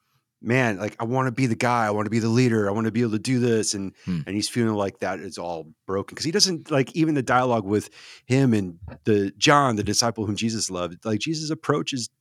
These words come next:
Speaker 1: is different
Speaker 2: Yeah.
Speaker 1: based on that. So, like, I wonder, for me, I go, the fact that he's, if I was in Peter's shoes and it, Jesus was saying, "Hey, feed my lambs," to
Speaker 2: Yeah.
Speaker 1: me, I'm hearing God's declaration of love towards me, of giving me an,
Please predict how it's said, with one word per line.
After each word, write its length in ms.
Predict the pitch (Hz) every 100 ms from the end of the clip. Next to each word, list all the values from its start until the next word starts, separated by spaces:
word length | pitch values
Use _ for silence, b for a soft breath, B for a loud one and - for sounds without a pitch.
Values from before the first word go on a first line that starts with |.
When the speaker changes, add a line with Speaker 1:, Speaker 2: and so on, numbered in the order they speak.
| _ _ _
Speaker 1:
is 160 | 127 90
different 400 | 165 - 90 - _ _ b b
Speaker 2:
Yeah. 160 | 117 -
Speaker 1:
based 260 | 101 90 95
on 120 | 90
that. 200 | 92 90
So, 100 | 101
like, 160 | 98 107
I 80 |
wonder, 480 | 101 107 123 110 - _ _ -
for 160 | 135
me, 540 | 120 117 170 170 104 98 -
I 140 | 110
go, 280 | 113 113 104
the 100 | 92
fact 300 | 92 117 135
that 140 | 120 -
he's, 300 | 113 92 - _ _ _ _
if 140 | 117
I 120 | 107 127
was 180 | 139
in 80 | 120
Peter's 240 | 117 110 -
shoes 420 | 113 95 82 -
and 140 | 104
it, 220 | 95 98 - _
Jesus 340 | - 113 104 95
was 120 | 95
saying, 200 | 107 95
"Hey, 300 | 113 104 - _ _
feed 260 | - - 123
my 140 | 101
lambs," 460 | 90 90 104 151 - _ _ _
to 120 | -
Speaker 2:
Yeah. 140 | 120 127
Speaker 1:
me, 80 | 147
I'm 140 | 113 110
hearing 400 | 120 110 104 92
God's 340 | 107 101 -
declaration 640 | 101 90 - 90 85 -
of 140 | 85 87
love 200 | 85 78
towards 360 | - 85 82 78
me, 260 | 73 - _ _ _ _ _ _
of 160 | 104 90
giving 220 | 110 101
me 100 | 104
an, 200 | 95 90